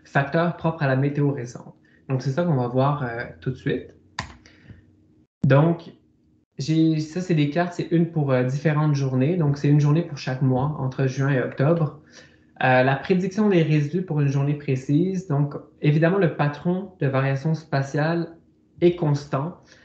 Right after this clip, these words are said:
Ça, c'est normal, c'est que la topographie et la végétation, ça ne change pas d'un mois à l'autre.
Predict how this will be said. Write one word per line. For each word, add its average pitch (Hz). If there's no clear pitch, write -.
Ça, 175
c'est 170
normal, 139
c'est 135
que -
la 127
topographie 135
et 175
la 135
végétation, 131
ça 139
ne 143
change 151
pas 151
d'un 135
mois 127
à 123
l'autre. -